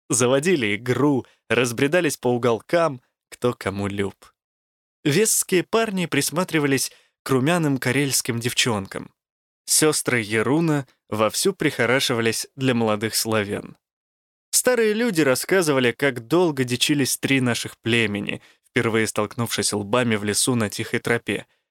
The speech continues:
как сидели от страха перед чужими, почитали друг дружку за колдунов, плели всякую небывальщину,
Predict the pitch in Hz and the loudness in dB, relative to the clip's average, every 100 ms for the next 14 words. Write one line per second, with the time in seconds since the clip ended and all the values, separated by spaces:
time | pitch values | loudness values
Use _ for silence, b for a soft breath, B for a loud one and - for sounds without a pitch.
0 | _ _ 127 120 - 135 120 139 151 123 | _ _ -2 0 2 0 2 2 2 0
1 | - - 123 135 - 123 123 113 - 127 | -2 -2 0 0 -2 -4 -2 -4 -2 -2
2 | 107 120 117 101 b b b - 120 120 | 0 0 0 -2 b b b -6 -2 0
3 | 120 117 113 120 110 120 127 - 120 b | 0 0 0 -2 -2 -2 -2 0 -4 b
4 | b 120 117 - 117 107 110 101 123 117 | b -2 -2 0 -2 0 -2 0 0 -2
5 | - _ _ _ _ _ 135 117 147 - | -10 _ _ _ _ _ 0 2 2 2
6 | 131 117 - 110 104 107 101 101 123 135 | 0 0 -2 -2 0 0 0 2 2 2
7 | - 120 110 101 | 0 0 -4 -6